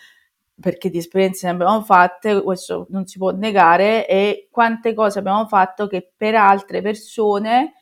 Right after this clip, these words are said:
potrebbero sembrare impossibili, potrebbero, ah, queste altre persone potrebbero avere la nostra stessa percezione di cose inarrivabili, no? Invece noi le abbiamo fatte come, come bere acqua fresca, eh, perché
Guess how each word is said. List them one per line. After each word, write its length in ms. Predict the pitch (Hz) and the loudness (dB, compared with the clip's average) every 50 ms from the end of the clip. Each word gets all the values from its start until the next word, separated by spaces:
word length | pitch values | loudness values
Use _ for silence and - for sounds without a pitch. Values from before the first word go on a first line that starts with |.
| _ _ _ _ _ _ _ _ _ _ _ _ _ _ _ _ _ | _ _ _ _ _ _ _ _ _ _ _ _ _ _ _ _ _
potrebbero 540 | - 254 254 254 262 247 233 262 262 262 | 4 4 4 6 4 4 4 4 2 2
sembrare 800 | 254 262 214 208 214 196 202 196 202 214 233 240 247 240 - - _ | 0 0 -4 -6 -2 0 2 4 4 4 2 0 0 -2 -4 -6 _
impossibili, 800 | 202 208 196 - 202 190 190 - - 262 247 220 196 202 190 185 | -8 -8 -8 -6 -8 -8 -8 -8 -8 -6 -6 -6 -4 -4 -4 -2
potrebbero, 840 | 185 202 202 196 196 196 208 202 208 233 233 233 233 233 233 233 - | -2 -2 -4 -2 -2 -4 -4 -2 -2 0 2 4 4 6 4 4 4
ah, 200 | - 202 196 - | 2 0 0 0
queste 240 | 208 202 - - | -2 -4 -4 -4
altre 180 | 208 208 - 226 | -4 -4 -2 -2
persone 400 | 226 254 247 - - 208 214 220 | -2 -4 -4 -4 -6 -6 -6 -6
potrebbero 380 | 208 208 196 196 190 190 190 190 | -6 -4 -4 -4 -4 -2 0 0
avere 220 | 190 185 190 190 | 2 2 0 0
la 120 | 185 185 185 | 0 0 0
nostra 280 | 190 202 196 - 208 | 0 -2 -4 -6 -10
stessa 320 | 196 - 202 196 - 208 190 | -10 -8 -10 -8 -4 -4 -4
percezione 680 | 190 185 - - 240 233 233 - - 208 196 202 208 | -4 -4 -6 -6 -6 -6 -6 -6 -6 -4 -4 -4 -4
di 100 | 180 190 185 | -6 -6 -4
cose 240 | - 185 180 185 185 | -2 -2 -4 -4 -6
inarrivabili, 840 | 180 175 170 170 180 180 190 208 214 196 185 175 - 185 185 185 180 | -6 -6 -6 -6 -4 0 4 6 6 6 4 2 -2 -4 -2 -2 0
no? 240 | 190 196 202 202 - - | 2 2 2 2 0 0
Invece 380 | 233 233 233 220 214 214 254 | 0 0 2 2 0 0 -2
noi 160 | 233 220 208 208 | -4 -2 -2 -2
le 60 | 220 | -2
abbiamo 300 | 202 190 180 170 180 185 | -2 -2 -2 -2 -2 -2
fatte 440 | - 185 175 190 - - - 220 220 | 0 0 0 0 0 -2 -4 -2 0
come, 1040 | 190 190 190 190 196 196 190 185 180 175 180 180 180 180 - - - - - _ _ _ _ - | 0 0 0 0 0 -2 -2 -2 -2 -4 -4 -6 -8 -8 -10 -14 -18 -20 -20 _ _ _ _ -10
come 280 | - 196 196 202 196 | -6 -4 -4 -4 -2
bere 340 | 175 196 196 196 196 202 190 | 0 0 0 2 2 2 2
acqua 320 | 185 185 185 - - 170 160 | 2 2 0 -2 -4 -4 -2
fresca, 720 | - 214 220 196 202 - - - 196 185 175 180 190 190 - 190 190 180 180 | 0 0 0 0 0 -2 -4 0 2 2 2 2 0 -4 -4 -4 -2 -2 -2
eh, 60 | 180 180 | -2 0
perché 580 | 220 214 208 - - - 233 240 247 254 254 | 0 0 0 -2 -2 2 4 4 4 2 0